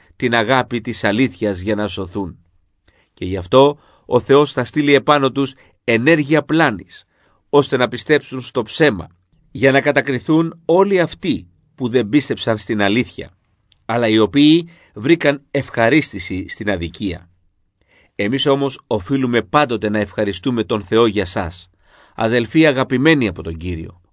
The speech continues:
ότι ο Θεός σας έκλεξε εξ αρχής προς σωτηρίαν, διαμέσου του αγιασμού του Πνεύματος και της πίστης της αλήθειας, στον οποίο σας κάλεσε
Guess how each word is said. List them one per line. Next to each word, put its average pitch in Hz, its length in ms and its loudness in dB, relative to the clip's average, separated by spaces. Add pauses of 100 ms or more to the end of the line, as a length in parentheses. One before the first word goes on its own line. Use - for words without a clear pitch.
(100)
ότι 117 260 2
ο 120 80 6
Θεός 143 440 4 (360)
σας - 360 -4 (100)
έκλεξε 156 500 2
εξ 127 200 -2
αρχής 143 480 2 (160)
προς 127 180 2
σωτηρίαν, 117 720 0 (400)
διαμέσου 131 720 2
του 135 140 2
αγιασμού 117 480 0
του 151 180 -8
Πνεύματος 90 720 -4 (480)
και 104 120 -8
της 92 200 -12 (100)
πίστης 135 560 0 (220)
της - 220 -6
αλήθειας, - 680 -2 (420)
στον 139 300 2
οποίο 165 360 4
σας - 300 -6
κάλεσε 113 600 0